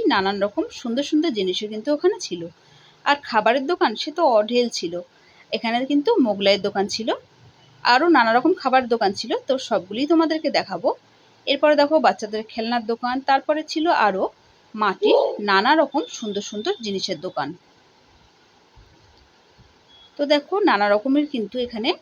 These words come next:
মূর্তি রয়েছে মাটির তৈরি, তার সাথে কিন্তু মাটির ভাঁড়, আরও মাটির তৈরি মাছ, এসব কিন্তু এই রথের মেলাতেই দেখতে পাওয়া যায়। তো সেগুলো কিন্তু ছিল, বেশ ভালো লাগছিল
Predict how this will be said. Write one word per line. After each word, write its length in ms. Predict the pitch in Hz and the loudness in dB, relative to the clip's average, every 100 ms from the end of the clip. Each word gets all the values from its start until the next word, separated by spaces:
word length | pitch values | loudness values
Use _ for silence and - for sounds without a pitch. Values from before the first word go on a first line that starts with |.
| _ _ _ _ | _ _ _ _
মূর্তি 380 | 214 226 - 240 | -8 -6 -6 -4
রয়েছে 380 | 226 196 190 - 381 | -2 -2 -2 -2 0
মাটির 360 | 240 185 175 - | 0 -2 -8 -8
তৈরি, 260 | 180 180 - - _ _ _ _ _ _ _ _ _ _ - - _ _ _ _ _ _ _ _ _ _ _ - _ _ | -6 -4 -6 -8 _ _ _ _ _ _ _ _ _ _ -20 -20 _ _ _ _ _ _ _ _ _ _ _ -20 _ _
তার 160 | 254 262 | -2 0
সাথে 220 | 247 254 | -2 -4
কিন্তু 260 | 254 254 381 466 | -4 -2 -2 0
মাটির 340 | 233 170 202 202 | 0 -2 -6 -8
ভাঁড়, 400 | 233 214 196 381 - - | -2 2 2 0 -4 -8
আরও 300 | - 220 220 226 226 | -2 0 2 2 0
মাটির 380 | 226 208 208 240 240 | -2 -4 -4 -8 -2
তৈরি 220 | 208 226 214 | -2 -2 0
মাছ, 300 | 190 190 - | 2 2 0
এসব 280 | - - 320 320 | -4 -2 -4 -2
কিন্তু 220 | 294 262 330 | -2 -2 0
এই 160 | 247 | 0
রথের 280 | 196 180 - | 0 -2 -4
মেলাতেই 300 | 233 254 320 269 | -6 -4 -4 -4
দেখতে 220 | 262 311 | -6 -4
পাওয়া 220 | 294 208 | 0 0
যায়। 180 | 202 320 | 0 -4
তো 80 | 320 | -6
সেগুলো 340 | 311 285 269 285 | -6 -4 -4 -2
কিন্তু 260 | 285 277 370 | -2 -4 -6
ছিল, 260 | - 208 185 302 - _ _ - - | -8 -8 -6 -8 -10 _ _ -20 -8
বেশ 140 | 294 302 | -2 0
ভালো 200 | 285 311 330 | 2 2 2
লাগছিল 340 | 233 - 196 | 2 -2 -10